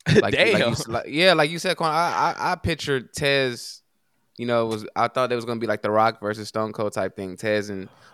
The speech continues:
Speaker 2: Austin Theory or something.
Speaker 1: Right.
Speaker 2: Something. But they put this faction together and nothing has happened.
Speaker 1: 'Cause remember when, when, when Tez was in the Elimination Chamber last year, right? He showed out.
Speaker 2: He went crazy.
Speaker 1: He went crazy.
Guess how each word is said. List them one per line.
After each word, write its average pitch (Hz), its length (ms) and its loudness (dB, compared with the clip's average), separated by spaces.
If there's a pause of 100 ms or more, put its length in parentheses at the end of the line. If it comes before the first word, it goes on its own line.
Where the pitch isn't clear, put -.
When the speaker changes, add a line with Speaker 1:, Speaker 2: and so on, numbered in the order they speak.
Speaker 2:
Austin 107 280 -2
Theory 104 260 0
or 92 80 -6
something. - 420 -2 (380)
Speaker 1:
Right. 98 280 2
Speaker 2:
Something. - 400 -2 (600)
But 101 100 -4
they 113 80 2
put 123 160 -4
this 113 140 0
faction 117 320 -2
together 107 400 0
and 95 160 -6
nothing 98 220 -10
has 101 200 -12
happened. - 320 -16
Speaker 1:
'Cause 175 100 4
remember 208 280 4
when, 226 300 2
when, 147 340 0
when 139 160 -2
Tez 165 340 4
was 147 140 -4
in 143 100 0
the 123 160 0
Elimination 127 480 0
Chamber 127 260 -6
last 123 360 0
year, 90 180 -8
right? 156 460 0
He 135 260 -12
showed 127 400 2
out. 147 380 2 (280)
Speaker 2:
He 180 200 -12
went 104 160 -6
crazy. 107 560 -4
Speaker 1:
He 262 120 -2
went 202 300 2
crazy. 156 720 -2